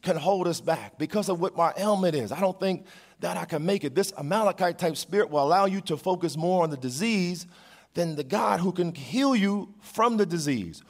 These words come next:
or make things better in your warlike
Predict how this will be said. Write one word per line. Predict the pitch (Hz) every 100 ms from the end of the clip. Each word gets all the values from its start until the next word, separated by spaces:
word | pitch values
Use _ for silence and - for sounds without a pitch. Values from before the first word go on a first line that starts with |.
| - -
or | 185
make | 170 190 220
things | - 196 185
better | 147 214 220 190
in | 160 180
your | 170 165 160 -
warlike | 123 143 208 233 247 220 165 160 175